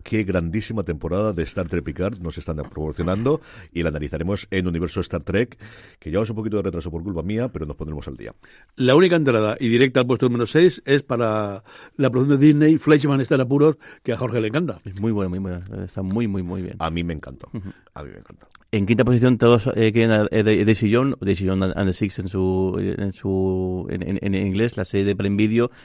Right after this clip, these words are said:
Speaker 3: sobre este grupo de música con también ciertos alte-, altibajos y, y, y pequeños choques. <laughs> Que
Speaker 1: Esta,
Speaker 3: ojalá.
Speaker 1: como curiosidad te puedo decir que no me acuerdo los votos que había, que estaban en torno a la decena larga,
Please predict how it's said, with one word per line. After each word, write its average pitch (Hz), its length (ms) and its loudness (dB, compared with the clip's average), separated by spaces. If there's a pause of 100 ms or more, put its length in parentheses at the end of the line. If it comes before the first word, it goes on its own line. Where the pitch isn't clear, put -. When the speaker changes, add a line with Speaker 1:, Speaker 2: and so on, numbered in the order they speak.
Speaker 3:
sobre 95 220 -6
este - 120 -6
grupo 98 220 0
de 95 60 2
música 98 540 0 (300)
con 104 120 -8
también 98 420 0
ciertos 101 240 -2
alte-, 98 200 0
altibajos 104 560 0
y, 104 40 0
y, 98 680 0
y 101 220 -2 (160)
pequeños 101 240 -2
choques. - 400 -2 (320)
<laughs> - 280 -4
Que 117 180 2
Speaker 1:
Esta, 101 180 6
Speaker 3:
ojalá. 98 340 -2
Speaker 1:
como 90 220 2
curiosidad 90 320 2
te 110 80 2
puedo 101 180 4
decir 117 300 0
que 85 320 -2
no 87 160 0
me 101 80 0
acuerdo 104 180 2
los 95 120 2
votos 90 240 -2
que 90 80 -4
había, 107 280 -2 (580)
que - 100 -14
estaban 90 260 -4
en 85 80 -4
torno 80 180 -4
a 78 60 -4
la 76 100 -4
decena 85 720 -2
larga, 101 520 -4